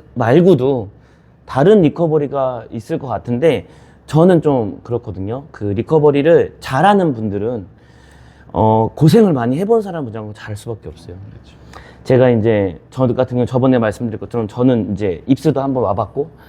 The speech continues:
Speaker 1: 많은 그런 실패 경험들이 있다 보니까 뭐에서 좋았냐면 프로 캐디 할 때 좋았어요. 어, 우리 여사, 여자, 여자 프로님들이, 어, 가끔 너무 잘 나가시는 분들이 가끔 있었어요. 국대부터 프로 전향까지,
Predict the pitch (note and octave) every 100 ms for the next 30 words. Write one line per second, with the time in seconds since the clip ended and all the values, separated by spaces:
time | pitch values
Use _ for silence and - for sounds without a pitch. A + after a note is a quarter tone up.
0 | - G#2 A#2 C3 B2 A2+ A#2 A2+ A2+ A3+
1 | A3+ G#3+ C3+ A2+ A#2 G#2 F2 A2+ G2 F#2+
2 | F2+ C#3+ - - - - B2+ E3+ E3+ B2
3 | A#2 G2+ F#2 A2+ G2 _ _ _ - A#3
4 | A#3 F#3 D3+ A2+ G2+ E2+ D#2+ - - -
5 | _ _ _ _ _ - - - - A2+
6 | B2 B2+ A2+ A2+ E3 D#3+ B2+ C3 F3 F3
7 | C#3 G3 E3 F#3 E3 D3+ A#2 G#2+ A#2+ G2
8 | - _ _ _ _ - G#2+ A2 G2+ -
9 | A2+ F3+ F3 G#2 - A#2 C#3+ D#3+ F3+ E3+
10 | D3 - _ - C3 D#3 F#3+ G#3 G3 D#3
11 | D3+ C#3+ C3 A2+ F2 - - F2+ E2 _
12 | _ _ _ _ _ _ - G#2+ C#3+ B2
13 | A#2 B2 A#2+ A#2+ - - D3 C3 B2 B2+
14 | B2 B2 A#2 A#2 A#2